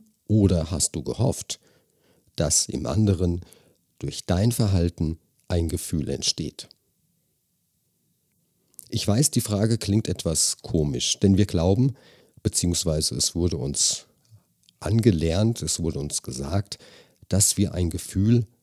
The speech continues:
geben können. Doch das ist falsch.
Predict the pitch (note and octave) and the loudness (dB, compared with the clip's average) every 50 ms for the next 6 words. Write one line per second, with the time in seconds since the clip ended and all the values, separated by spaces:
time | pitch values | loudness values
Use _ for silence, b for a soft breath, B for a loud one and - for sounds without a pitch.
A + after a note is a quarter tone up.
0 | _ _ _ _ - G2 G2+ G#2 A2+ A2+ - - - - - - - - _ _ | _ _ _ _ 0 2 2 2 2 0 -2 -2 -6 -6 -8 -8 -14 -18 _ _
1 | _ _ _ _ _ _ _ _ _ _ _ _ _ _ _ _ _ _ _ _ | _ _ _ _ _ _ _ _ _ _ _ _ _ _ _ _ _ _ _ _
2 | - - - - - - F2 - F#2 - - - - - - - - - - - | -4 -2 -2 -2 0 -2 -2 0 0 0 -2 -2 -4 -6 -6 -6 -6 -6 -6 -6
3 | - - | -6 -8